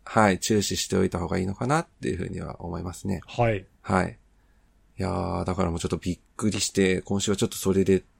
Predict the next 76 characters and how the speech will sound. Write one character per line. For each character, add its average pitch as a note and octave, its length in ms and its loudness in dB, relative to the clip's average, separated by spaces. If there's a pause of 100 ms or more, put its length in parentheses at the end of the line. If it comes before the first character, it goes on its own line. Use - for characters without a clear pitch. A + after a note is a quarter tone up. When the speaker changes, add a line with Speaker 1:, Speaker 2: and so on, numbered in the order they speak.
(640)
Speaker 1:
も F2+ 400 -2 (140)
う、 - 20 -8
な F#2 80 -2
ん E2+ 60 -6
て E2+ 80 -4
い - 20 -2
う - 20 -16
か、 F2 280 -2
え、 - 240 -6
え、 G2 180 2 (320)
な G2+ 80 0
ん F#2+ 40 0
か F2+ 100 -4
そ - 140 -4
れ G#2+ 60 6
こ A2 80 4
そ F#2 100 4
エ F2+ 100 6
モ G2+ 100 6
テ A#2 140 6
ト A#2 100 8
復 - 200 0 (120)
活 A#2 200 4
ウ G#2+ 260 6
ィ G#2+ 140 6
ー G2 40 4
ク F#2 100 2
み F2 80 4
た E2+ 80 0
い D#2+ 60 2
な E2 80 -2
感 E2+ 160 0
じ E2 100 0
の E2 80 -2
状 F2 140 2
態 F#2 160 4
に E2+ 60 0
な E2+ 80 -2
っ - 20 -6
て - 140 -12
た F#2 100 2
ん - 20 0
で E2+ 80 -6
す - 80 -8
け F2+ 100 -4
ど、 F2 280 0 (400)
や B2 80 -2
っ - 20 -2
ぱ - 60 -10
気 - 180 -2
に D#3+ 60 4
な G3 100 2
る F3 80 4
の F2 120 4
は、 E2+ 440 6
あ F2+ 60 0
の F2 880 -4 (340)
ー、 - 60 -2
ラ A#2+ 100 6
ン F3+ 140 2
サ F3 200 2
ム D#3+ 120 -2
ウ D#3+ 40 -2
ェ C3+ 200 4
ア - 200 0 (540)
と F2+ 140 -2
の、 F2+ 440 0
Speaker 2:
う - 40 -20
ん。 - 20 -8
Speaker 1:
や G2 60 -6
っ - 20 -8
ぱ G2+ 100 2
り F#2+ 60 0
関 G2+ 320 0
係 G2 300 4
っ F#2+ 40 6